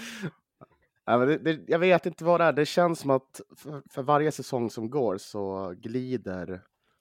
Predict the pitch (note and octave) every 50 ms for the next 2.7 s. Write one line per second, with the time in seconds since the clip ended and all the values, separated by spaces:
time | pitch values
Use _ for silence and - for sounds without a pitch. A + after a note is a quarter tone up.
0 | _ _ - F#2+ F#2 F2+ F2 E2+ D#2 D#2 D2+ A#1 - _ _ - G#2+ G2 A#2+ C3
1 | C#3 B2+ A#2 F#2 G2 F#2 - _ - - - - _ _ _ - - C#3 B2 -
2 | _ - - - G2+ F#2 E2+ D#2+ E2 E2 D#2+ F#2 G2+